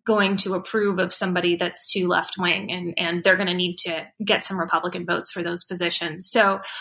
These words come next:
I think that's good for crypto, because the support we've had from Democrats tends to be those that are a little bit more open to business, that are open to, um,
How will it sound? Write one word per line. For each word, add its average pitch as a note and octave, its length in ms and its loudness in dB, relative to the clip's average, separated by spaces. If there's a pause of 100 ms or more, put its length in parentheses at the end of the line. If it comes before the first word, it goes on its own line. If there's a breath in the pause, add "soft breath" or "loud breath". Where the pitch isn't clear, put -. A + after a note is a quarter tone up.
(140 loud breath)
I B3+ 140 4
think B3+ 260 0
that's G#3+ 220 2
good G3 160 -2
for C4 120 0
crypto, C#4+ 400 0
because G#3+ 720 2
the G3+ 500 2
support A3+ 500 4
we've G#3+ 180 0
had F#3+ 640 2 (380 soft breath)
from C#4 240 6
Democrats G3 680 2
tends G#3 300 0
to G3+ 80 0
be G3 160 2
those F#3 260 6
that F#3 120 4
are F3+ 60 6
a F#3 60 4
little G3 180 0
bit F#3+ 140 2
more F3 220 2
open F3+ 400 -6
to - 120 -2
business, E3+ 520 2
that F#3 80 0
are F3 120 4
open E3+ 340 -4 (100)
to, E3 340 -2 (460)
um, F3 400 -4